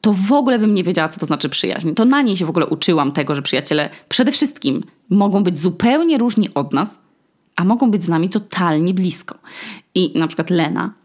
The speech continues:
była moim przeciwieństwem, bo ona chodziła do szkoły muzycznej, była wierząca, chodziła do kościoła, nie paliła papierochów, nie piła alkoholu do osiemnastych urodzin, nie wagarowała, a ja byłam w ogóle jej przeciwieństwem. I jednocześnie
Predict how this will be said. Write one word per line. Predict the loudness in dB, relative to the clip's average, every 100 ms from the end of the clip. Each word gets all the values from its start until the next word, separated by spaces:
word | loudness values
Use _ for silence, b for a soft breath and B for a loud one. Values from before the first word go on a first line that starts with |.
| -8
była | 0 2 2
moim | 2 0
przeciwieństwem, | -2 -2 -2 -2 -2 -2
bo | 0
ona | -2
chodziła | 0 0 0
do | 0
szkoły | 0 0 2
muzycznej, | 0 0 0 0 0 2 2
była | 2 2
wierząca, | 2 2 2 2 -2 -2 -2 -2
chodziła | -2 0
do | -2
kościoła, | -2 -4 0 0 2 2 0 -2 B B 0
nie | 2 2
paliła | 0 0 2
papierochów, | 0 -2 2 2 2 2 0 0 -2 -12 B B 0
nie | 2 4 4 2
piła | 0
alkoholu | 0 -2 0 2 4
do | 2
osiemnastych | 0 -2 -2 -2
urodzin, | 0 0 0 0
nie | 2
wagarowała, | 0 0 0 0 0 2 0 -2 B B B _
a | 0
ja | 2
byłam | 2 2
w |
ogóle | 2 2
jej | 0
przeciwieństwem. | -2 -2 0 -2 -2 -4 -4 -2
I | -2 -4 _ _
jednocześnie | 0 0 2 0 -2 -4 -2 -2